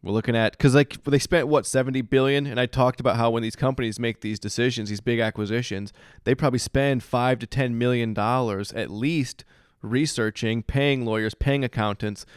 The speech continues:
to go through and do their due diligence. There's whole analyst teams that do, the whole companies that do this.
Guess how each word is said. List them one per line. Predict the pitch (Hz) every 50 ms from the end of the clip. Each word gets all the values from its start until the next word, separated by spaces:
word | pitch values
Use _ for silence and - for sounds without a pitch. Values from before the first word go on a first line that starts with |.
| - _ -
to | - 110
go | 107 127 127 131
through | 120 - 117 120
and | 113 110 110
do | 113
their | 104 107
due | 95 107 98
diligence. | 87 - 98 95 98 98 104 101 98
There's | - 107 -
whole | - 135 143 -
analyst | - 120 123 131 131 120 110 -
teams | - - - 131 139 139 135 110
that | 113 87 73 -
do, | 113 120 -
the | 73
whole | 101 120 131
companies | - - - 135 139 - 123 117 101 101
that | 104 90 -
do | - 110 120 127
this. | - - - - - - -